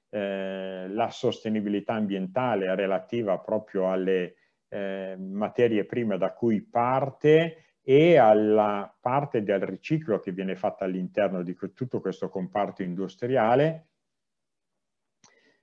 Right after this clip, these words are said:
facendo riferimento alle caratteristiche tecniche del, del prodotto finale, che per alcuni versi, eh, sono ovvie e, e ragionevoli da,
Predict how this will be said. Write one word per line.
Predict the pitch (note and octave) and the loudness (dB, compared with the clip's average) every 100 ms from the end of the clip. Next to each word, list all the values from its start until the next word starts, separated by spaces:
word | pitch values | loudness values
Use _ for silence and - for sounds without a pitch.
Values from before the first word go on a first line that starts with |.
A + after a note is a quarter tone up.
| _ _ _ _ | _ _ _ _
facendo | _ C#3 - F#3 D#3 | _ -2 2 2 4
riferimento | B2 B2 D#3+ E3+ C#3+ C#3 E3 - | 4 4 2 4 4 2 0 2
alle | A2 G#2 | 2 2
caratteristiche | - G#2 G#2 - G#2+ G#2+ F#2+ F#2+ | 0 0 0 0 -2 -4 -6 -6
tecniche | G2 G2+ F#2 F#2 | -4 -6 -6 -8
del, | F2 F2+ F2+ F2 E2+ E2+ E2+ | -4 -4 -2 -2 -4 -6 -8
del | F2+ F2+ | -6 -6
prodotto | - F2 F#2 - F#2 | -6 -6 -6 -6 -10
finale, | - F#2+ F#2+ E2 E2 D#2+ - _ _ | -6 -6 -4 -6 -10 -12 -16 _ _
che | - A#2+ G2 F#2 - _ _ _ - | -2 2 2 -2 -16 _ _ _ 2
per | C3+ | 6
alcuni | C3 A#2+ - C#3 A2+ | 6 4 2 0 4
versi, | A2+ A#2+ G#2+ G2 - G2+ F2 - _ _ | 6 6 4 0 -4 -4 -4 -8 _ _
eh, | - G#2+ G2+ G2 F#2+ F#2 F2+ F2+ - _ _ | -4 0 0 0 -2 -4 -6 -12 -18 _ _
sono | - - G2+ | -20 -8 -4
ovvie | F#2 A#2 G#2+ F2 F2+ E2+ E2 | 0 2 2 0 -4 -6 -8
e, | - F#2+ F2+ F2 E2+ E2+ E2+ | -10 -8 -8 -12 -14 -16 -14
e | F#2+ | -8
ragionevoli | F#2+ A2 A2 G#2 B2+ A2+ G2 F2+ | -2 -2 0 2 2 2 2 -2
da, | E2+ F#2+ F#2 F2+ F2 E2 | -2 -2 -2 -6 -10 -14